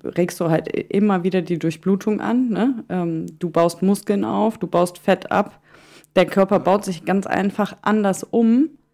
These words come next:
Speaker 1: ähm, als wenn du jetzt nur abnimmst, ne? Es gibt ja auch
Speaker 2: Ja.
Speaker 1: Menschen, die nehmen halt in Anführungsstrichen nur ab, machen aber gar keinen Sport mit irgendwelchen Diäten. Die sehen halt anders aus wie Menschen, die gleichzeitig Sport treiben.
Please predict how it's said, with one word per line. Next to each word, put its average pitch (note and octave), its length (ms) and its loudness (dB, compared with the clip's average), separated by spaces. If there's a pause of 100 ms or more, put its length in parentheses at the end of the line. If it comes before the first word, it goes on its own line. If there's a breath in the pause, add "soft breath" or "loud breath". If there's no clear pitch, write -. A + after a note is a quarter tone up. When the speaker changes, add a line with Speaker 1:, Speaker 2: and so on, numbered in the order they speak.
(300)
Speaker 1:
ähm, F#3+ 400 0
als - 180 -2
wenn G#3 120 2
du G#3 80 0
jetzt F#3 260 -4
nur A3+ 420 0
abnimmst, - 520 -6
ne? G3+ 200 -2
Es - 160 -10
gibt - 160 -14
ja G3+ 100 2
auch F3 60 -2
Speaker 2:
Ja. F3+ 40 0
Speaker 1:
Menschen, F#3+ 300 0
die F#3+ 100 0
nehmen G3 340 0
halt F#3+ 200 -2 (160 loud breath)
in F3 160 -4
Anführungsstrichen G3 840 -2 (300 loud breath)
nur G3+ 260 0
ab, - 180 -2
machen G3+ 260 0
aber F3 160 -2
gar F3+ 160 -4
keinen E3 200 -4
Sport A3 420 0
mit G3 140 -4
irgendwelchen F3+ 420 -4
Diäten. F#3 460 0
Die F3+ 120 -4
sehen F#3+ 260 0
halt F#3 200 -4
anders G3+ 280 -2
aus G#3 220 -2
wie G#3+ 60 0
Menschen, G3+ 460 -2
die F#3+ 180 -4
gleichzeitig G3 500 -4
Sport - 300 -6
treiben. D#3 380 -6